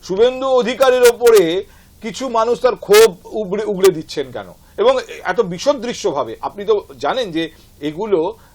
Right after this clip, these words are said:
রাজনীতিতে এই ধরনের ঘটনা এক ধরনের, কি বলবো, আহ, উম, একটা এমন একটা পরিস্থিতি তৈরি করে, আজকে এখানে একটা কিছু ঘটছে, তার রিটেলিয়েশন অন্য জায়গায় আরেকবার অন্যরকম ভাবে হতে পারে। গতকাল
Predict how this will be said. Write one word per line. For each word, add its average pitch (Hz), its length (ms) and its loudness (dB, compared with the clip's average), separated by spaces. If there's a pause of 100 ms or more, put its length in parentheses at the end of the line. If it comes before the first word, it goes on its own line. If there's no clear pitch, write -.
রাজনীতিতে 160 680 -4
এই 185 100 -2
ধরনের 170 400 -8
ঘটনা 143 560 -8 (380)
এক 135 220 -8
ধরনের, 170 340 -4 (340)
কি 175 80 -14
বলবো, 131 320 -8 (320)
আহ, 120 220 -14 (140)
উম, 123 240 -20 (400)
একটা - 220 -16
এমন 220 240 -2
একটা 247 120 -2
পরিস্থিতি 226 460 -6
তৈরি 214 220 -4
করে, 220 160 2
আজকে 208 320 -2
এখানে 214 220 -2
একটা 233 200 -6
কিছু 208 220 -12
ঘটছে, 214 300 -2
তার 208 180 0 (320)
রিটেলিয়েশন 208 560 2
অন্য 196 240 -6
জায়গায় 202 380 4
আরেকবার 175 360 -2 (140)
অন্যরকম 180 460 -4
ভাবে 147 180 -2
হতে 131 200 -6
পারে। 110 200 -12 (300)
গতকাল 220 720 2